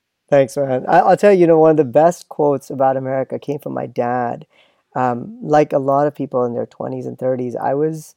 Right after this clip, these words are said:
fairly leftist, you know, when I would read about American foreign policy. I'm like, "Oh my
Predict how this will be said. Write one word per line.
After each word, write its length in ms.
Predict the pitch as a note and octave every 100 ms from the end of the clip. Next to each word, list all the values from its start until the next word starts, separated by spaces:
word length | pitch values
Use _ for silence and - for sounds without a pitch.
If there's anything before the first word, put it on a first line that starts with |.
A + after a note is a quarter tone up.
| _ _ _ -
fairly 320 | G4+ F#4 D3
leftist, 800 | B2 C3 C3+ - A#2 G#2+ - _ _
you 140 | C3+ B2+
know, 260 | A2 -
when 180 | - B2+
I 80 | A2+
would 160 | A#2 A2+
read 200 | B2+ B2
about 320 | A#2 A2 - _
American 400 | B2+ A#2 A#2 A#2+ A2+
foreign 280 | - A2
policy. 380 | A2 G2 A#2+ - -
I'm 80 |
like, 160 | C3 -
"Oh 80 | D#3+
my 160 | D#3+